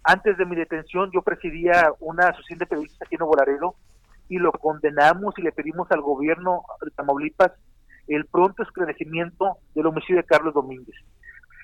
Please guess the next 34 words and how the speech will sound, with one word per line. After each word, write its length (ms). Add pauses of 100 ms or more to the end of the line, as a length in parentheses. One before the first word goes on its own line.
(380)
Y, 680 (120)
pues, 160 (300)
no, 340 (340)
pues, 160
mira, 300 (500)
¿quién 160
me 80
iba 120
a 40
imaginar 640 (360)
que 120
yo 140
iba 200
a 20
estar 240
dentro 300
de 120
esa 140
investigación? 680 (120)
Simplemente 600
porque 300 (260)
mi 100
compañero 500
Juan 140
Jesús 300 (160)
Zúñiga, 420 (460)
González 340
Zúñiga, 400 (280)
y 120
quien 240
es 100
mi 80
pareja 320
sentimental, 640